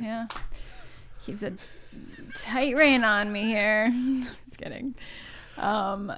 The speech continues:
but I, have you ever talked about your Vegas trip on this as far as, like,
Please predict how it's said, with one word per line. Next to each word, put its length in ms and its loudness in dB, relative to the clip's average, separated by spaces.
but 380 2
I, 280 2
have 240 0
you 60 4
ever 100 0
talked 240 -4
about 320 -2
your 180 -4
Vegas 320 -8
trip 220 -12
on 100 -6
this 240 -8
as 100 -8
far 200 -10
as, 160 -10
like, 280 -12